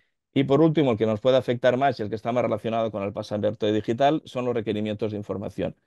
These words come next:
El reglamento, dentro de sus actos delegados, para una determinada familia de productos, puede fijar qué información es obligatorio suministrar sobre aquel producto. Básicamente, estamos hablando del pasaporte digital, estamos hablando del contenido de sustancias preocupantes,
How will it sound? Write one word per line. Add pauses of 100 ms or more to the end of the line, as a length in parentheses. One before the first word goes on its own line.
(500)
El
reglamento,
dentro
de
sus
actos
delegados,
para
una
determinada
familia
de
productos,
puede
fijar (480)
qué
información (140)
es
obligatorio
suministrar
sobre
aquel
producto. (220)
Básicamente,
estamos
hablando
del
pasaporte
digital,
estamos
hablando
del
contenido
de
sustancias
preocupantes,